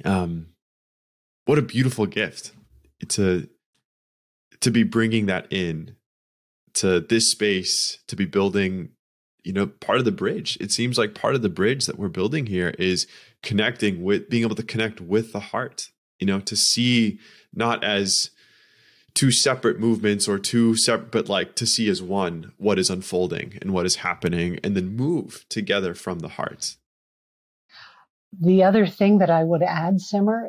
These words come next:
Speaker 2: is,
Speaker 1: Yeah.
Speaker 2: um, <sighs> to turn toward our elders.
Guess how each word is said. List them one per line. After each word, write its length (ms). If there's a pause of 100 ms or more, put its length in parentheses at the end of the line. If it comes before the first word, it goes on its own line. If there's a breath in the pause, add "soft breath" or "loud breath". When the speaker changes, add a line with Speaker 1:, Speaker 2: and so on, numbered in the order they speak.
Speaker 2:
is, 420
Speaker 1:
Yeah. 200
Speaker 2:
um, 220 (1600 loud breath)
<sighs> 60 (2500 loud breath)
to 160
turn 520
toward 640
our 280
elders. 720